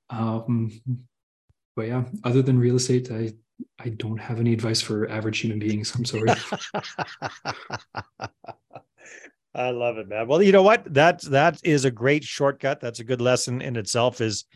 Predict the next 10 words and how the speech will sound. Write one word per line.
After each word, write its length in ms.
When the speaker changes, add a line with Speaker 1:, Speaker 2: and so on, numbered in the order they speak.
Speaker 2:
you 60
know, 100
because 220
a 60
lot 260
of, 80
a 120
lot 260
of 80
what 340